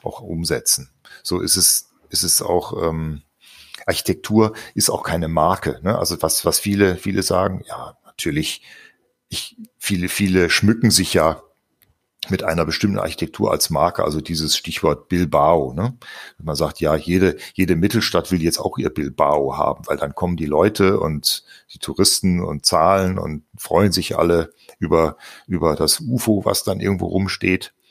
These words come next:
Ist ja, ist ja alles gut, alles gut. Dürfen, dürfen über, in jeder Stadt dürfen, dürfen fünf ufos stehen. Aber das sind dann si-, wirklich singulare Häuser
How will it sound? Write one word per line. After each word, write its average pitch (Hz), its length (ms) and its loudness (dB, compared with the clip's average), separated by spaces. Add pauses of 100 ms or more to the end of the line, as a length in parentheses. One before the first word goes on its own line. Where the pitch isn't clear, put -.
(220)
Ist - 140 2
ja, 110 240 0 (180)
ist - 120 -2
ja - 80 0
alles - 280 0
gut, - 380 -4 (180)
alles - 260 -6
gut. - 300 -6 (760)
Dürfen, 110 600 0
dürfen 117 280 2
über, 113 260 -2
in 104 80 -4
jeder 107 240 0
Stadt - 320 -2
dürfen, 98 400 0
dürfen 101 260 0
fünf 107 320 2
ufos 101 380 0
stehen. 90 440 0
Aber 80 260 0
das - 200 2
sind 110 160 -2
dann 90 220 0
si-, 110 200 -6
wirklich 110 300 -2
singulare 92 720 2
Häuser 113 520 2